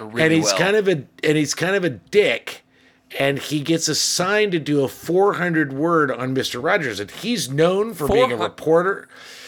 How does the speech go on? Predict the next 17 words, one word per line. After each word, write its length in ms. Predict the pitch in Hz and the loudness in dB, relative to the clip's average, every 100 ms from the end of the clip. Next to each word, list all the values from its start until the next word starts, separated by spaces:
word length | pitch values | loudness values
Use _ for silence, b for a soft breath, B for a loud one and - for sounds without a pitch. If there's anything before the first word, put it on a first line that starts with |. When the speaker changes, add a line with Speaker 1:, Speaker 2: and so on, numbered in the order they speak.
| B - | B 2
Speaker 1:
Well, 140 | 196 | 4
uh, 180 | 170 185 180 | 4 0 0
it's 180 | 196 | -2
just 200 | 214 202 | -2 0
a 60 | 208 | 0
blurb. 480 | 165 285 302 202 - - | 2 2 4 0 -4 -4
It's 180 | 175 170 | -4 -2
just 260 | 233 202 214 | -4 0 -2
a 40 | |
blurb 380 | 170 233 254 220 | 0 2 2 2
on 140 | 196 | 0
Heroes. 600 | 156 208 262 208 104 - - B B - | -2 -4 0 0 0 -6 -10 B B -2
And 100 | 160 | 0
this 140 | 208 | 0
guy 160 | - 196 | 0 2
is 160 | 190 143 | 0 -2
assigned, 720 | 147 - 202 202 160 143 143 | -2 -2 0 0 0 -2 -6